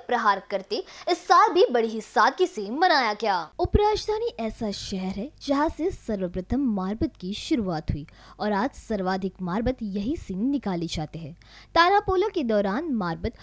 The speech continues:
और बढ़िया निकालते हैं। शहर में ऐसे कई मंडल हैं जिनके द्वारा बढ़िया और मारबत का निर्माण किया जाता है। तान्हा पोला के दौरान मारबत का जुलूस निकालने की प्रथा शहर में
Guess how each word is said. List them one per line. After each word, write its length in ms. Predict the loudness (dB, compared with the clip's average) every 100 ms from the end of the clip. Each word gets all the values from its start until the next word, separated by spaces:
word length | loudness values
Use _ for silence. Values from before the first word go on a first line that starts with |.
| -2
और 100 | 0 4
बढ़िया 420 | 4 2 0 0
निकालते 560 | 0 0 -2 -4 -6
हैं। 180 | -10 -10 -14 -20 -12
शहर 360 | -2 2 4 4
में 160 | 4 4
ऐसे 340 | 4 0 -4
कई 200 | -4 -4
मंडल 460 | -4 -4 -4 -2 -2
हैं 160 | -2 -6 -10 -2
जिनके 300 | 0 0 2
द्वारा 300 | 4 6 4
बढ़िया 480 | 2 0 0 -2 -2
और 220 | 0 0
मारबत 480 | 2 0 2 0 0
का 140 | -4
निर्माण 500 | -2 -2 -2 -4 -8 0
किया 220 | 2 4
जाता 340 | 0 -6 -6
है। 180 | -8 -10 -14 -20 -10 0
तान्हा 260 | 2 2 0
पोला 300 | 2 2 2
के 140 | 0
दौरान 380 | 2 2 2 0
मारबत 420 | 2 4 4 2 2
का 100 | 2
जुलूस 420 | 2 0 0 -2 -8
निकालने 420 | -6 -2 0 0
की 180 | -4 -12 -6
प्रथा 300 | -6 -2 -6 -6 -12
शहर 320 | 2 6 6
में 140 | 6